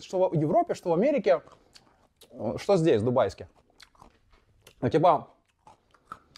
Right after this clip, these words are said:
Поэтому они не подают просто буквально гречневую кашу. То есть для этого нужно ее покупать где-то отдельно и самому готовить. Ладно, гайс, я, тут очень много информации, <laughs> я заебался. <laughs>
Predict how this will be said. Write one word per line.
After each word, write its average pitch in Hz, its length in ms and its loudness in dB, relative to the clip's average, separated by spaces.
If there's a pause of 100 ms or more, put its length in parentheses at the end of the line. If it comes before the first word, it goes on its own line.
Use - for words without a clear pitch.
(360)
Поэтому 170 240 2
они 190 100 2
не 156 100 0
подают 127 320 -2
просто 151 240 -6
буквально 123 240 -2
гречневую 156 320 -8
кашу. - 260 -6
То - 80 -6
есть 101 60 -2
для 120 80 2
этого 147 140 -2
нужно 139 180 0
ее 131 80 2
покупать - 320 -4
где-то 113 180 -2
отдельно 190 260 0
и - 40 -6
самому 139 280 -8
готовить. 160 380 -6 (680)
Ладно, 127 240 4
гайс, 123 220 -2
я, 143 100 0
тут 165 360 -8
очень 214 300 2
много 175 240 2
информации, 180 580 0
<laughs> - 40 -10
я 180 60 0
заебался. 156 600 2
<laughs> 196 460 6